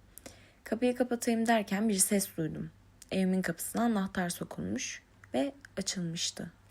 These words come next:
On saniye kadar baktım ve kendimi gördüm. Arkam dönük bir şekilde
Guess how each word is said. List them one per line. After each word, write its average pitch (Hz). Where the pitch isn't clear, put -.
On 285
saniye 170
kadar 208
baktım 175
ve 254
kendimi 170
gördüm. 160
Arkam 220
dönük 247
bir 175
şekilde 165